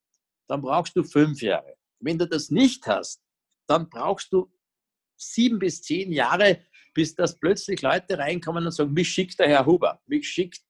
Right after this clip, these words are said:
der oder der Mömmel hat mich dort gesehen, der hat mich dich empfohlen. Äh, also in diesen Zeiträumen muss man denken, sonst kommst du nicht in die Kategorie. Wenn du aber dann dort gelandet bist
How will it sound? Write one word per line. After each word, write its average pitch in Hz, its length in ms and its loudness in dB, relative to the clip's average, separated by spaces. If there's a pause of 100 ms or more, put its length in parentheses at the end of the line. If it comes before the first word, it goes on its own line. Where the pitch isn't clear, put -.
der 160 360 2 (220)
oder 151 640 -4 (200)
der 160 80 -6
Mömmel 165 400 -4
hat 170 200 -6
mich 170 240 -10
dort 175 260 -4
gesehen, 156 560 -4
der 123 140 -4
hat 147 180 -6
mich 156 220 -10
dich 147 200 -8
empfohlen. 117 640 2 (540)
Äh, 156 300 4 (320)
also 165 240 -2 (140)
in 185 140 -6
diesen 220 320 -6
Zeiträumen 170 640 -2
muss 175 260 -6
man 147 200 -4
denken, 165 520 -6 (280)
sonst 165 380 -2
kommst 170 320 0
du 165 60 2
nicht 170 260 2
in 147 80 2
die 143 120 4
Kategorie. 98 800 -2 (680)
Wenn 247 360 6
du 254 120 8
aber 165 160 0
dann 127 240 -6
dort 143 280 -8
gelandet 127 560 -8
bist 240 360 -8